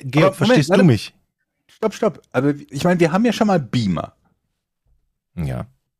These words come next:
Speaker 2: Da reicht ja jetzt im Prinzip jede einheitliche helle Wandfarbe aus,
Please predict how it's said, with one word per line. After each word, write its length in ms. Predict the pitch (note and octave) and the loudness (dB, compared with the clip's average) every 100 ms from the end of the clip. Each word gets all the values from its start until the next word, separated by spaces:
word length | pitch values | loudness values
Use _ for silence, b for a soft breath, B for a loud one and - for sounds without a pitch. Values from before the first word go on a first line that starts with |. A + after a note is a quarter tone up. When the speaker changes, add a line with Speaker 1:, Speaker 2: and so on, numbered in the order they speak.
| _ | _
Speaker 2:
Da 80 | - | -4
reicht 260 | A#2 D3+ - | 0 0 0
ja 80 | D#3 | 0
jetzt 280 | C#3+ - _ _ | 0 -4 _ _
im 100 | B2+ | -8
Prinzip 460 | - B2+ - D#3 D#3 | -4 -4 -2 -4 -4
jede 480 | A2+ C#3 D3 C#3 - | -2 2 2 0 -2
einheitliche 500 | A2 B2+ A#2+ B2 A#2 | 0 0 -2 -4 -2
helle 260 | G#2 A2+ G2+ | 0 0 0
Wandfarbe 600 | G2 - - A2 G#2+ - | -2 -4 -2 -2 -2 0
aus, 480 | A#2 G3 G#3 - | 0 0 -2 -16